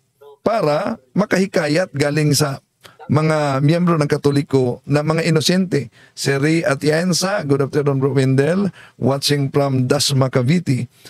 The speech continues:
Si Bacalaris, bro, need po ng back to school at mag-aral ng English. Ah, uli, nahirapan siya simple sa tanong ni Father Darwin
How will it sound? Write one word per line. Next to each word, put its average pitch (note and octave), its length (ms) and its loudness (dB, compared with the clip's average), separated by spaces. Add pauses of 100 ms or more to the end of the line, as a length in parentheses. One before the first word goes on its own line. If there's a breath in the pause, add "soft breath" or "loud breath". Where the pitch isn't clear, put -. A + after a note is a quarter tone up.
Si C3+ 240 0
Bacalaris, C#3 720 0
bro, E3+ 240 -4
need C#3 480 0
po - 400 -2 (560)
ng C#3+ 560 0 (320)
back C#3 400 -2
to D3+ 240 0
school F3 560 -2
at D3 560 -2 (480 loud breath)
mag-aral D#3 960 0
ng C#3 160 0
English. C3 1040 -2 (480 loud breath)
Ah, B2 640 -2 (400 soft breath)
uli, D#3+ 560 0 (440)
nahirapan C3 960 0
siya C3+ 160 -2
simple B2+ 480 -2 (160)
sa - 160 -4
tanong B2+ 240 0
ni B2+ 80 0
Father B2+ 320 -2
Darwin C#3 640 -2